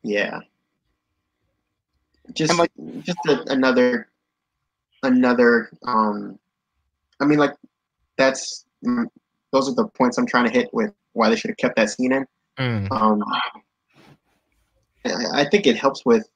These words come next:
Speaker 1: with pacing. Like,
Speaker 2: I just think it helps
Speaker 1: 'cause I
Speaker 2: with
Speaker 1: think we wanna get him, like, out of country and on the trip as soon as possible, but I just think it would help the movie breathe a little more, and it would give you the whole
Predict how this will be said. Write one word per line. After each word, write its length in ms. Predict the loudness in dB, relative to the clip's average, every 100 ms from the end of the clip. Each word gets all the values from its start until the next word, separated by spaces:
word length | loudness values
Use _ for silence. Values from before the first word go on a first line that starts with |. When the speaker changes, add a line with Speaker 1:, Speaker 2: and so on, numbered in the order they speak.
| _ -4
Speaker 1:
with 200 | -4 0
pacing. 500 | 0 0 -2 -6 -10 _ _ _ _ _ -20 -16 -6
Like, 140 | -6 -6 -20 _ _ _ 2
Speaker 2:
I 120 | 2
just 260 | 2 -2 0
think 180 | 0
it 100 | 2
helps 340 | 4 4 4 2
Speaker 1:
'cause 160 | 4
I 80 | 4
Speaker 2:
with 100 | 4
Speaker 1:
think 120 | 4
we 80 | 6
wanna 280 | 6 4 2 2
get 160 | 0
him, 420 | 2 -4 -4 -6 -6
like, 180 | -6 -4 0
out 180 | 2
of 120 | 2 -2
country 360 | -4 -4 -4
and 80 | 2
on 140 | 2
the 80 | 0
trip 240 | -4 -6 -4
as 120 | -6
soon 100 | -6
as 100 | -4 4
possible, 600 | 6 6 0 0 0 -2 _ _ _ _ _ _ 0
but 180 | 2 4
I 140 | 2
just 180 | 0 -2
think 140 | -2
it 80 | 0
would 160 | -2 0
help 180 | -4 0
the 60 |
movie 240 | -2 -2 -4
breathe 260 | -2 0
a 40 | 0
little 180 | -2
more, 340 | -4 -4 -4 -6 _ _ _ _ _ _ _ 0
and 120 | 2
it 60 |
would 180 | 2 2
give 200 | 4 4
you 160 | 4 2
the 160 | 2 4
whole 380 | 4 6 4